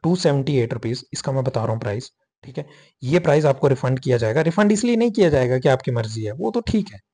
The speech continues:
इसलिए भी रिफंड किया जाएगा कि आप हार्ड वर्क करना बंद कर दो। आप हमारे साथ जु-, जब जुड़े ना, उस कम्युनिटी में आप जुड़े ना, हमें लगा कि यार आप ऐसे ही मतलब ज़िंदगी आप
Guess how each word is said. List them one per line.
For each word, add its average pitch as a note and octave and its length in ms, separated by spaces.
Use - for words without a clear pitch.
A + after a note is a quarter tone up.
इसलिए A#3 300
भी A#3+ 80
रिफंड G#3+ 300
किया G3 160
जाएगा F#3 260
कि G#3 140
आप F#3+ 160
हार्ड C#3 240
वर्क D#3+ 160
करना C#3 220
बंद A#2 220
कर A2+ 100
दो। A2 140
आप F3+ 280
हमारे D#3 220
साथ G3+ 140
जु-, E3 200
जब F#3 140
जुड़े F3 280
ना, F#3 120
उस F#3 120
कम्युनिटी F#3 420
में A3 100
आप G3+ 120
जुड़े D3 260
ना, C#3+ 140
हमें G3+ 200
लगा G3+ 240
कि F#3+ 120
यार F#3+ 140
आप F#3+ 240
ऐसे E3 240
ही G3 60
मतलब F3 320
ज़िंदगी E3 580
आप F#3 200